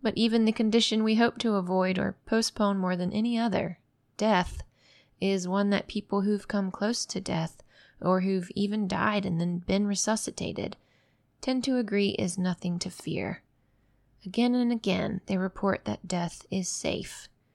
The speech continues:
DeMello himself says that you're not living until it doesn't matter a tinker's damn to you whether you live or die. If you're protecting your life, he says, you're already dead. But when you're ready to lose your life,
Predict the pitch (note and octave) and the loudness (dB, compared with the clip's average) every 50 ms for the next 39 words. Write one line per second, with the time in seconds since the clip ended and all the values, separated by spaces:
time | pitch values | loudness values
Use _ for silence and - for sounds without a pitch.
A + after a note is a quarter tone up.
0 | _ _ _ _ _ _ _ _ _ _ _ _ _ _ - F#3+ G3 G3+ G#3 A3+ | _ _ _ _ _ _ _ _ _ _ _ _ _ _ -6 -2 0 2 2 4
1 | A#3+ A#3+ G#3+ G#3+ G3+ F#3+ - - G#3 G#3+ A3+ A3 - - - F#3+ E3+ F3 F#3+ F3+ | 4 4 4 2 2 2 2 4 4 4 4 2 0 -4 -4 -2 -2 -2 -2 -4
2 | - - G3 F#3+ F#3+ G#3 - _ _ _ _ _ _ _ _ _ _ _ - F#3+ | -6 -4 -4 -2 -2 -4 -4 _ _ _ _ _ _ _ _ _ _ _ -4 -2
3 | F#3+ F#3+ G#3 A3 A#3 - - - - F3+ G#3 A3 F#3+ F#3 G3 F#3 F3+ F#3 F3+ F3+ | 2 4 4 4 4 2 0 -2 -2 0 2 2 2 2 2 0 0 0 -2 -4
4 | F#3+ - _ - F3+ F3+ F3+ - F#3+ F#3 F3+ F3+ - - G3 G#3 G#3 A#3 A#3 - | -6 -10 _ -4 -4 -2 -2 0 -2 0 0 -2 -2 0 0 0 0 0 -2 -2
5 | - F3 E3+ E3+ E3+ E3+ E3+ E3+ - F3+ E3 - - - A3+ A#3 - B3+ A#3+ G#3+ | -2 -2 0 0 0 -2 -2 -2 -4 -4 -6 -4 -2 -2 -2 0 0 -2 -2 -2
6 | - - - E3 E3 E3 E3 E3 - F#3 F3 E3+ E3 E3 E3 E3+ F3 - F#3 F3+ | -4 -4 -4 -2 -2 -2 -2 -4 -4 -4 -2 -2 0 -2 -2 -4 -4 -4 -4 -4
7 | E3+ F3 F3 E3+ E3 E3 D#3+ D#3+ D#3+ E3 D#3 D#3+ E3 E3 - - - - - - | -2 -2 -2 -2 -2 -4 -4 -4 -4 -4 -4 -4 -6 -6 -6 -6 -6 -6 -6 -6
8 | E3 - _ _ _ _ _ _ _ _ _ _ _ _ _ _ _ _ _ _ | -8 -10 _ _ _ _ _ _ _ _ _ _ _ _ _ _ _ _ _ _
9 | _ - G#3 F#3+ - - F#3+ G3 G3 F#3+ - - F3+ - - B3 - - - C4+ | _ -6 -6 -6 -2 0 0 0 0 0 -2 -6 -4 0 0 0 0 0 0 0
10 | A#3 G#3 F#3+ F#3 F3 F3 F3+ F3 E3+ E3 - - - - - - - - C#3 C3+ | 0 2 2 2 0 0 0 0 0 -2 -4 -6 -10 -10 -10 -10 -8 -8 -8 -8
11 | B2 B2 - - - - - _ _ _ _ - F#3 E3+ - - F3 F3+ F3+ F#3 | -8 -8 -8 -8 -10 -12 -16 _ _ _ _ -6 -6 -4 -4 -2 -2 -2 -2 -2
12 | F#3+ G3 F#3+ - G3+ G3 F#3+ E3 D3+ B2+ - - _ _ _ _ _ _ _ _ | -4 -4 -4 0 2 2 2 2 0 -2 -4 -10 _ _ _ _ _ _ _ _
13 | _ _ _ _ _ _ _ - - - - E3 F#3 F3+ F3+ F3 F3 F3 F3 F3 | _ _ _ _ _ _ _ -4 -4 -2 0 0 0 0 2 0 0 -2 -2 -2
14 | F3 - - F3+ F3+ F3 F#3 F3+ - - F3+ F3+ F#3 G3+ G#3 A3+ B3+ C4 C4 C4+ | -2 -2 0 0 2 2 2 0 0 -2 0 2 2 0 0 0 -2 -2 0 0
15 | C#4+ D4+ E4+ - - - | 0 -2 -2 -4 -10 -16